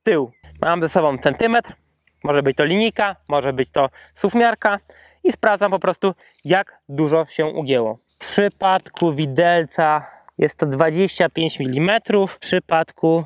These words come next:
dampera jest to jakieś dwanaście milimetrów.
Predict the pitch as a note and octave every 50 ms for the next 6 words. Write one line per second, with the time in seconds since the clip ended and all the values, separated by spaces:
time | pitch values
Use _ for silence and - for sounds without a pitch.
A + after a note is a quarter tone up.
0 | D3 D#3 D3 C3 D#3 E3 E3 D#3+ - E3 D#3 D3+ D3+ D3+ D3 D3+ D3+ C#3 - _
1 | _ _ _ _ _ _ _ _ C#3+ D3+ C#3+ - _ - D#3 C#3+ C#3+ C3+ - -
2 | D3 C#3+ - - _ C3 B2 C3+ C3 F3 F#3+ F#3+ G3+ G3+ G3 F3+ - - D#3 D3
3 | C#3+ B2+ B2 B2 B2 A#2+ A2+ - - C3 -